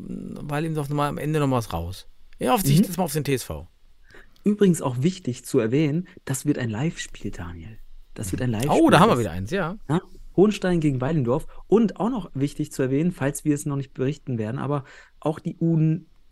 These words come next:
Speaker 2: nee, das, das ist die andere, es ist keine U neunzehn, äh, Futsal, sondern Männer, sehe ich gerade. Äh, Fußball. Egal, aber, aber Futsal. Bundesliga, Hott gegen T S V Weilendorf, live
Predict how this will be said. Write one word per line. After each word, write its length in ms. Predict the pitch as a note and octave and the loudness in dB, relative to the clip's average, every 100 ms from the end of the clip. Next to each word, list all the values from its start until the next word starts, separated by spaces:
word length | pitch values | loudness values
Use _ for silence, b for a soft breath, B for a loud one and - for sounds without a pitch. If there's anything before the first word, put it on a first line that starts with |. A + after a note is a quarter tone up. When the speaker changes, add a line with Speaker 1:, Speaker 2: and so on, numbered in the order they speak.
| - | -6
Speaker 2:
nee, 160 | C3 | -4
das, 180 | G2+ G2+ | -4 -8
das 240 | - A#2+ - | -12 -12 -12
ist 260 | - - | -12 -6
die 120 | C3 | -6
andere, 220 | A#2 B2 G2 | -2 -2 -2
es 180 | - | -4
ist 80 | - | -8
keine 220 | - B2+ | -4 -2
U 100 | B2+ | 0
neunzehn, 480 | B2 A#2+ B2 A2+ A2+ | -2 -2 -2 -2 -2
äh, 240 | A2 A2 G#2 | -2 -4 -4
Futsal, 400 | E3+ - G2 F#2+ | -4 -4 -4 -4
sondern 340 | A2+ A2 A2+ | -4 -4 -2
Männer, 300 | B2 A#2 F#2+ | -2 -2 -6
sehe 200 | - G2 | -6 -6
ich 100 | - | -6
gerade. 240 | - F#2 - B B | -8 -10 -10 B B
Äh, 200 | C3 A#2+ | 0 0
Fußball. 460 | - D#3+ - F#2 - B B | 0 -2 -2 -6 -8 B B
Egal, 240 | E3 D#3 | 4 4
aber, 220 | D#3 E3+ | 4 4
aber 100 | F#3 | 4
Futsal. 480 | - C4+ C4 B2 F#2+ | 4 4 4 2 0
Bundesliga, 720 | - A#3+ C4 A#3 G#3+ G#3+ F#3+ | 2 2 2 0 -2 -2 -2
Hott 300 | G#3 A#3 - - | -4 -4 -8 -4
gegen 320 | E3 F#3+ F#3+ | 0 2 0
T 160 | F#3+ F#3 | 2 0
S 140 | E3+ | 0
V 220 | E3+ F3 | -4 -2
Weilendorf, 580 | D#3+ F3+ E3+ E3+ E3+ - b b b b | -2 -2 -2 -2 -4 -6 b b b b
live 760 | A#2+ A2 C#3+ F#3 G#2+ - - | -2 0 2 2 0 -4 -18